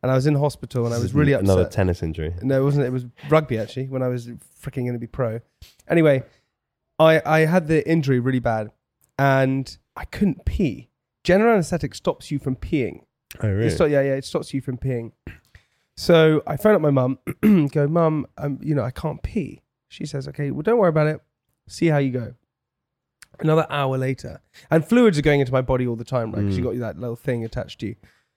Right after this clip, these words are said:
Speaker 1: A few hours later, I was like, "Ah, still, I, my, I, I really need a pee now." And I kept getting my little, like, trolley thing that you have, you're attached to, and, like, waddling to the loo after my operation, trying to pee, couldn't pee.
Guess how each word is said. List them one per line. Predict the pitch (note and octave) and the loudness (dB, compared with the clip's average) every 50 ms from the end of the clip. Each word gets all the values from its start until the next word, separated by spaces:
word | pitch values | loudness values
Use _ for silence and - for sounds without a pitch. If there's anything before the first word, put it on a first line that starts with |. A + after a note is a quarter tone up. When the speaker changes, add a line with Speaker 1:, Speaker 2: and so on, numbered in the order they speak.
| _ _ _ _ - | _ _ _ _ -6
Speaker 1:
A | - | 2
few | - G3 | 4 6
hours | F#3 E3+ D3+ | 6 6 6
later, | F3+ E3 C#3 | 6 4 4
I | B2+ B2 | 4 2
was | B2 A#2 | 0 -2
like, | B2+ B2 B2 - - | -4 -8 -8 -10 -12
"Ah, | - - - | -10 -10 -10
still, | - - - - F3+ E3+ C#3+ | -12 -10 -4 0 0 2 2
I, | C#3+ C#3 C#3 | 2 2 0
my, | C#3+ - C#3+ C#3+ C3+ C3 | 0 -2 -4 -8 -8 -10
I, | C3+ E3 C#3+ C#3 | -10 -10 -10 -6
I | C3 C3+ C#3 C#3 | -4 0 0 2
really | C#3 C#3 D3 D#3 D#3+ D#3+ D#3+ D#3 C#3+ C3+ | 4 6 6 8 8 8 8 6 6 4
need | C3 C3+ C3+ B2+ | 4 4 2 2
a | A#2+ | 0
pee | - - C3 C3+ B2+ | -2 -2 -2 0 0
now." | B2 B2 A#2 A2 | 0 0 0 -2
And | - A#2+ | -4 -8
I | B2+ | -10
kept | - - F3 F#3 - - - - _ _ _ _ - | -6 -2 -2 -2 -4 -6 -18 -20 _ _ _ _ 2
getting | - E3+ E3+ E3+ E3 | 4 4 6 6 6
my | D#3+ D3+ | 6 4
little, | D3 D3+ D3+ D3 C#3+ | 4 4 4 2 2
like, | C3+ B2+ - | 0 -2 -4
trolley | - - - - F3+ F3+ F3+ D#3+ C3+ | -8 -4 0 2 4 4 4 2 0
thing | - - B2+ A#2+ | 0 -2 -2 -2
that | A2+ A2 | -2 -4
you | A#2 B2 | -2 -2
have, | B2+ B2+ | -2 -2
you're | B2+ B2+ | -2 -4
attached | B2+ - C#3 C#3 - - - | -4 -2 -4 -6 -6 -6 -4
to, | - C3 | -2 -2
and, | B2 B2 | 0 0
like, | B2+ B2+ - | 0 -2 -2
waddling | D3 C#3 C#3 D3 D3 C3+ C#3+ C3+ C3 C3 B2 | -2 2 2 2 4 4 2 0 0 0 -2
to | - C#3+ C#3 | -2 -2 -2
the | B2+ B2+ B2 A#2+ A#2+ - - C3 | -2 -2 -6 -6 -10 -16 -14 -8
loo | C#3+ C#3+ C#3+ D3 C#3 B2+ | -4 0 2 4 4 2
after | B2 B2 - C3+ | 2 0 -2 -4
my | B2 | -4
operation, | B2 - C3+ C3 C3 - - C3 C3 | -2 -2 -2 -2 -2 -4 -6 -8 -8
trying | - - C#3+ C3 C3 | -4 -4 -4 -4 -4
to | B2 | -4
pee, | - C3 | -6 -8
couldn't | B2 - - C3 B2+ C#3 | -6 -6 -6 -8 -6 -6
pee. | - C#3+ A2+ A2+ A2 | -4 -4 -4 -6 -8